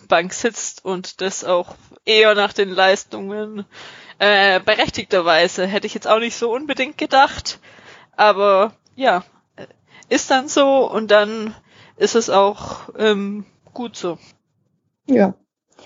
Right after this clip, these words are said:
Speaker 2: Jetzt zum, zu H S V zurück. Frage von mir an euch.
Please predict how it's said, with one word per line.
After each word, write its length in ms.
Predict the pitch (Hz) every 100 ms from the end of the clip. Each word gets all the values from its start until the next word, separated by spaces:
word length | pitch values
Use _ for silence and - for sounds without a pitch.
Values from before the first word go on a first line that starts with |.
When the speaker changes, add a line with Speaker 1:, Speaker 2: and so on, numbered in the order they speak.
| _ _ _ _
Speaker 2:
Jetzt 360 | 214 214 - -
zum, 420 | 247 233 233 214
zu 240 | - 220
H 120 | 226 233
S 100 | -
V 280 | 214 233
zurück. 440 | 262 269 285 294 -
Frage 460 | - 196 214 254
von 260 | 247 233 220
mir 440 | 214 220 247 277
an 200 | - 220
euch. 640 | - 202 240 277 311 -